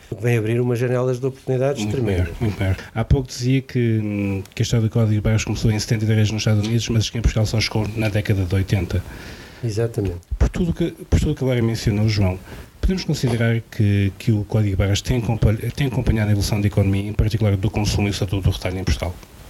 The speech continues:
Speaker 1: Eu julgo que sim, eu julgo que sim, de maneira geral, julgo, julgo que sim, temos, temos. E a primeira, e a, para não estar eu a falar em, em, em causa própria, eu diria que o, que o, no-, um teste que tivemos, um teste extraordinário da,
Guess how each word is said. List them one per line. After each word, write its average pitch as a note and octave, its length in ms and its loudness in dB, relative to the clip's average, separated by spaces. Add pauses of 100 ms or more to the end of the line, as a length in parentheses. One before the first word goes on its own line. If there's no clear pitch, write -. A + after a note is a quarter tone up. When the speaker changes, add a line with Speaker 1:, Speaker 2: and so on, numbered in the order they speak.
(160)
Speaker 1:
Eu G3+ 160 -2
julgo D#3+ 220 -2
que - 60 -8
sim, C3+ 280 0
eu G#2 120 -2
julgo A#2+ 240 -2
que - 80 -14
sim, A#2+ 160 0
de G#2 80 -2
maneira A2 220 0
geral, G#2+ 280 -2
julgo, A2+ 240 -4
julgo A#2 220 -6
que - 80 -14
sim, A#2 300 -4
temos, A2+ 380 -2
temos. G#2+ 320 -4
E B2+ 80 2
a B2+ 60 0
primeira, C3+ 520 -2
e C#3 140 -2
a, C3+ 320 0 (460)
para B2+ 100 -2
não B2+ 140 2
estar B2+ 260 -2
eu C3+ 140 2
a C3 60 -4
falar C3 320 -2
em, B2+ 160 0
em, B2+ 540 -2
em A#2+ 40 -6
causa B2 320 -2
própria, C#3 400 -2
eu C3+ 60 0
diria C3+ 420 0 (580)
que D3+ 80 -2
o, C#3+ 120 2
que C3+ 140 -6
o, C#3+ 180 0
no-, D3 540 -2
um C#3 60 0
teste - 360 -2
que - 60 -20
tivemos, B2 420 0
um B2 60 0
teste A#2+ 360 -4
extraordinário A2+ 680 0
da, A2 100 -2